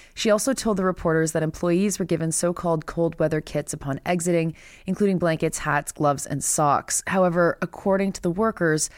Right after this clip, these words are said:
there were blankets doled out, but not enough for everyone. Lynch Vogel claims that once employees came back inside after the evacuation, several employees, including the person who later died, spent about forty-five minutes in the break room warming up before returning to their workstations.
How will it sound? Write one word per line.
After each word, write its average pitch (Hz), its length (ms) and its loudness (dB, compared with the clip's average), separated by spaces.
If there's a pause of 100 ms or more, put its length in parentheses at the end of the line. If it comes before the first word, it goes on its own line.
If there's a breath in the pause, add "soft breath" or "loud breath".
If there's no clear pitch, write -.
(400 loud breath)
there 196 100 4
were 185 120 4
blankets 196 500 2
doled 175 280 2
out, 151 360 0
but 170 120 0
not 165 200 0
enough 147 300 -2
for - 260 -6
everyone. 156 460 -2 (400)
Lynch 185 300 0
Vogel 208 420 2
claims 170 360 -2
that - 120 -2
once 151 200 -2
employees 165 400 -2
came 156 160 -2
back 143 200 -2
inside 156 460 0
after 151 240 -6
the 147 100 0
evacuation, 160 800 0 (320 loud breath)
several 196 340 2
employees, 151 540 0
including 226 420 0
the 185 80 0
person 156 340 -4
who 151 100 -2
later 147 240 0
died, 170 400 2 (240 loud breath)
spent 196 420 -2
about 190 200 0
forty-five 196 500 0
minutes 160 260 -2
in 165 40 -4
the 160 60 -2
break 196 320 0
room 147 180 0
warming 147 320 -2
up - 320 -2
before 175 320 -2
returning 143 440 -4
to - 100 -12
their 143 120 -4
workstations. - 800 -6